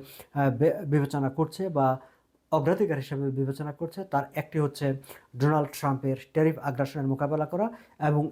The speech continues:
একই সঙ্গে কানাডার অর্থনীতিকে স্থিতিশীল রেখে সামনের দিকে এগিয়ে নিয়ে যাওয়া। মার্ক কার্নির ক্যাবিনেটের প্রথম বৈঠকে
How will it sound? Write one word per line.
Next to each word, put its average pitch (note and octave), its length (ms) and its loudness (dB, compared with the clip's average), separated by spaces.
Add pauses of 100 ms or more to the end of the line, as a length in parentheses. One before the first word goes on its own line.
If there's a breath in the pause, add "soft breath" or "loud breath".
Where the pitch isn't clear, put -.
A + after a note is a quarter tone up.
একই D#3+ 180 0
সঙ্গে A2+ 360 -6 (340 soft breath)
কানাডার D#3 560 2
অর্থনীতিকে C3+ 760 -2 (400 soft breath)
স্থিতিশীল F#3 540 0
রেখে C#3+ 360 -2 (220)
সামনের C#3+ 380 2
দিকে C3+ 300 0 (100)
এগিয়ে C#3 300 4
নিয়ে B2 180 -2
যাওয়া। A2+ 260 -10 (1000 soft breath)
মার্ক F#3+ 280 4
কার্নির F#3 320 0
ক্যাবিনেটের D3+ 440 0 (200)
প্রথম F3+ 320 2
বৈঠকে C3+ 480 0